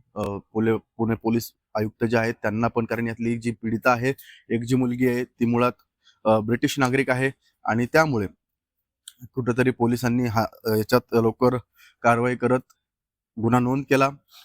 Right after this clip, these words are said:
मात्र सगळ्यात मोठी गोष्ट अशी झाली की ह्या फसवणुकीनंतर ज्यावेळेस, ज्यावेळेस त्यांच्या लक्षात आलं की आपली फसवणूक झालेली आहे,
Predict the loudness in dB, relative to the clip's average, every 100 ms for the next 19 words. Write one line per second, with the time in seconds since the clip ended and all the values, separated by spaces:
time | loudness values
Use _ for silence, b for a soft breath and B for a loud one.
0 | b 0 2 0 0 0 0 0 -2 -2
1 | 0 -2 -2 -6 -2 0 0 0 -6 0
2 | 2 2 -2 _ _ _ _ _ -6 -2
3 | 0 0 -2 -4 -2 -2 -2 -2 -2 -4
4 | -4 -2 -2 -4 -10 -6 -4 -4 -6 -8
5 | -8 -8 -6 -4 -4 -4 -6 -8 -10 -8
6 | -6 -4 -2 -2 0